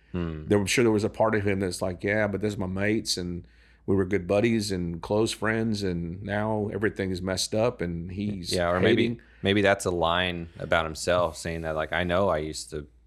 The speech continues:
Speaker 1: be that way,
Speaker 2: Yeah.
Speaker 1: and now I'm, I d-, I don't have that same approach
Speaker 2: Yeah.
Speaker 1: because look at how much it's worn
Speaker 2: He,
Speaker 1: me
Speaker 2: he
Speaker 1: out."
Speaker 2: finally had put distance enough to where he could look at himself and say, "Okay, I, w-, I thought I wasn't wrong either, but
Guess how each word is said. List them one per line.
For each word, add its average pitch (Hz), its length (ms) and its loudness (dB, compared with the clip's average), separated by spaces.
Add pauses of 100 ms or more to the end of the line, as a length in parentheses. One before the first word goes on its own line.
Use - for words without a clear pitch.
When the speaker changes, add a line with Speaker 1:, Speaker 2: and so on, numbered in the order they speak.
Speaker 1:
be 82 140 -2
that 78 240 0
way, 80 400 -4 (100)
Speaker 2:
Yeah. 95 380 4
Speaker 1:
and 82 140 -4
now 80 240 0
I'm, 78 260 -4
I 82 120 -2
d-, 73 180 -8
I 85 100 -2
don't 87 220 0
have 80 140 -2
that 71 120 -4
same 80 240 -10
approach 95 460 0
Speaker 2:
Yeah. 90 80 -4
Speaker 1:
because 85 320 -4
look 80 160 -6
at 82 180 -8
how 87 140 -6
much 78 260 -8
it's - 240 -10 (380)
worn 87 200 2
Speaker 2:
He, 120 60 6
Speaker 1:
me 90 80 4
Speaker 2:
he 87 140 6
Speaker 1:
out." 78 80 2
Speaker 2:
finally 127 400 4
had 107 220 0
put 107 200 2
distance 113 420 2
enough 101 440 0
to 107 80 0
where 101 160 2
he 107 100 2
could 95 160 -2
look 101 160 0
at 95 80 0
himself 92 460 0
and 87 80 -6
say, 95 140 -2
"Okay, 95 500 -2 (760)
I, 95 100 0
w-, 95 200 2
I 90 140 0
thought 98 200 0
I 95 60 2
wasn't 92 300 -4
wrong 90 180 -4
either, 90 420 -4 (360)
but 92 180 -2